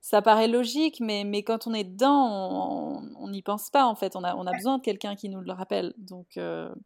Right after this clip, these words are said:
Speaker 1: donc merci
Speaker 2: Ouais,
Speaker 1: de,
Speaker 2: juste
Speaker 1: de dire
Speaker 2: écouter.
Speaker 1: ça.
Speaker 2: Et c'est pas, et c'est pas, euh, j'ai, j'ai, j'ai des gens qui me disent parfois, « Oui, je sais qu'il faut pas que je dise ça. »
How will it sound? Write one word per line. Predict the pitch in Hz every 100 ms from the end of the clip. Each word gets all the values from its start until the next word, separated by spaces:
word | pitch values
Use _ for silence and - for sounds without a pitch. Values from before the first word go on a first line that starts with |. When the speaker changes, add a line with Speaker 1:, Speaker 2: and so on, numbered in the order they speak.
| _ _ _ _
Speaker 1:
donc | 185 175 170
merci | 180 180 240
Speaker 2:
Ouais, |
Speaker 1:
de, | 247
Speaker 2:
juste | 180 - - 285 190
Speaker 1:
de | 175
dire | 180
Speaker 2:
écouter. | 208 -
Speaker 1:
ça. |
Speaker 2:
Et | 247
c'est | 269 269
pas, | - _ _ _ -
et |
c'est | 254 269 262
pas, | 339 294 233 226
euh, | 202 - _ -
j'ai, | 208 -
j'ai, | 202 202
j'ai | 214
des | 202 233
gens | 269
qui | 294
me | 233
disent | 208 -
parfois, « | 226 214 - 254 226
Oui, | 262
je | 240
sais | 262
qu'il | 262
faut | 247
pas | 220 226
que |
je | 202
dise | 202 -
ça. » | 240 233